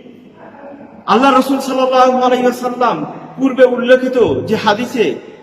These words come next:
আমরা দেখেছি আল্লাহ রসুল তিন দিন মাত্র সাহাবীদের সঙ্গে জামাত সহকারে তা-, তারাবি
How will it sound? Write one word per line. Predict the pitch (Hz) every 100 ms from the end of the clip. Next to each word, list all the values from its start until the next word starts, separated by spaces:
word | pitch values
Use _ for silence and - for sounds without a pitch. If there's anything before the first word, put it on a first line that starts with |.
| - -
আমরা | - 220 240
দেখেছি | 240 262 262 247
আল্লাহ | 220 226 220
রসুল | 214 208 240 226 - - - - - - -
তিন | 294 302 285
দিন | 294 -
মাত্র | 220 220 208
সাহাবীদের | - 214 208 214 214
সঙ্গে | - 202 202 196 202 196 - -
জামাত | 208 226 220
সহকারে | - 220 208 208 202
তা-, | 196 190 196 180 -
তারাবি | 196 226